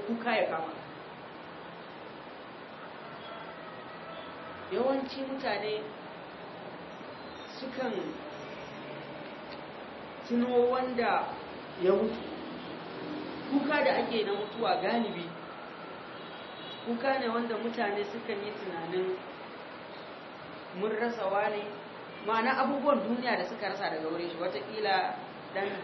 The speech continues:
murmushinsa da yake jan mu jiki da yake yi, mu'amala da yake da mu, ɗan kuɗi da yake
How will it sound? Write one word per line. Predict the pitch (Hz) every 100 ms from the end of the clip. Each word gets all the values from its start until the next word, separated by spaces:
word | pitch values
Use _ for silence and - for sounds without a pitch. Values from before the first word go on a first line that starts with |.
| 190
murmushinsa | 175 170 196 202 220 185
da | 175
yake | 190 196 185
jan | 220 196
mu |
jiki | 180 160 -
da | 185
yake | 190 190
yi, | 190 185
mu'amala | 156 190 202 208 175
da | 180
yake | 190 196
da | 170
mu, | 180
ɗan | 185 202
kuɗi | 208 220 226
da | 196
yake | 196